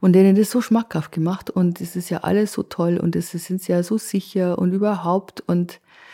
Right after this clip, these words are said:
ähm, man muss wissen, dass die Abschlussgebühren doch relativ hoch sind bei solchen,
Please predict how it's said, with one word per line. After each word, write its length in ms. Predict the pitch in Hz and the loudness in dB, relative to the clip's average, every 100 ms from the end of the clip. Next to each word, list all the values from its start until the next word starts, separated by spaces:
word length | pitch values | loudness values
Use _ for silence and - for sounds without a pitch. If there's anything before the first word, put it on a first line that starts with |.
| - - _ _ _ _ - | -20 -20 _ _ _ _ -2
ähm, 520 | 175 175 180 180 185 | 4 6 6 6 4
man 160 | 180 175 | 4 4
muss 220 | 185 185 | 4 2
wissen, 420 | 185 190 233 233 | -2 0 2 2
dass 240 | 233 175 - | 2 0 0
die 140 | - | -8
Abschlussgebühren 880 | - - - 156 - 170 175 180 185 | -8 -8 -6 -6 -4 -4 -2 0 0
doch 200 | 175 - | -2 -4
relativ 440 | 156 175 175 - | -4 -2 -4 -6
hoch 180 | - 165 | -6 -6
sind 420 | - 147 139 - - | -6 -6 -6 -8 -8
bei 140 | 151 | -8
solchen, 580 | 151 147 147 - 147 | -4 -6 -6 -6 -6